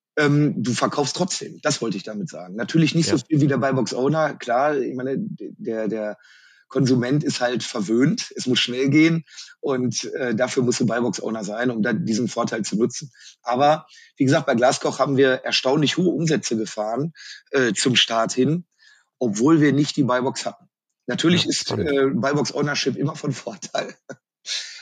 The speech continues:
Speaker 2: Ja, man
Speaker 1: Und
Speaker 2: muss sich ja auch fragen, irgendwie
Speaker 1: Ja.
Speaker 2: als, als Marke, gut, die, selbst wenn ein Händler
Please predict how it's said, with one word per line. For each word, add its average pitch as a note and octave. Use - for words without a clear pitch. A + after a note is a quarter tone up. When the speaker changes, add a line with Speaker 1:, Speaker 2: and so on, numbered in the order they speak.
Speaker 2:
Ja, -
man D3+
Speaker 1:
Und D3+
Speaker 2:
muss A#2
sich A2
ja A2
auch G2
fragen, G2+
irgendwie G3+
Speaker 1:
Ja. -
Speaker 2:
als, G#2
als G#2
Marke, G2+
gut, G#2+
die, G#2
selbst A2+
wenn -
ein G#2+
Händler F#2